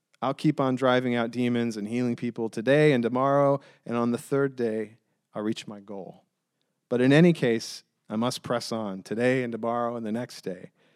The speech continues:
for surely no prophet can die outside of Jerusalem." Now, this is Jesus sort of, like, punching at and making fun of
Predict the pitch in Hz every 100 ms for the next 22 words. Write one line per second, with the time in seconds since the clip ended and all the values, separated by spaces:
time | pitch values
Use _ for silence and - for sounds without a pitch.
0 | _ _ _ _ _ 113 127 120 117 117
1 | 117 123 120 117 110 110 98 110 120 120
2 | - 117 117 104 98 117 120 85 80 78
3 | _ _ _ _ _ _ _ _ 113 143
4 | 139 120 135 127 117 - 117 110 110 -
5 | - 117 - 107 107 104 104 107 104 107
6 | - 135 135 110 107